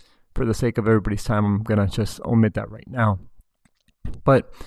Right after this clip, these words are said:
the whole point of this is that when they compared the outcomes of the patients who were on the vent for less than seven days versus those who were on the vent for ten days or less,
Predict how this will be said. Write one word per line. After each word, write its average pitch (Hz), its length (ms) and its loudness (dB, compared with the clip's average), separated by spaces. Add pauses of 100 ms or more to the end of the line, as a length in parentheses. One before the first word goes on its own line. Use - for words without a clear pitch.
(280)
the 151 160 2
whole 170 180 4
point 151 280 4
of 123 80 4
this 117 200 0
is 127 120 0
that 113 180 6
when 123 160 6
they 120 80 2
compared 165 520 2
the 151 160 2
outcomes 143 420 2
of 113 100 -2
the 113 80 -2
patients 123 600 0
who 147 120 4
were 123 160 0
on 135 180 -4
the 135 80 -2
vent 123 340 0
for 113 380 2 (360)
less 135 320 0
than 139 160 0
seven 135 400 0
days 104 420 -2
versus 117 540 -2
those 131 260 0
who - 100 0
were 139 100 2
on 127 140 2
the 123 60 0
vent 120 240 -2 (100)
for 113 140 -2
ten 131 300 0
days 127 240 0
or 110 120 0
less, 135 300 -4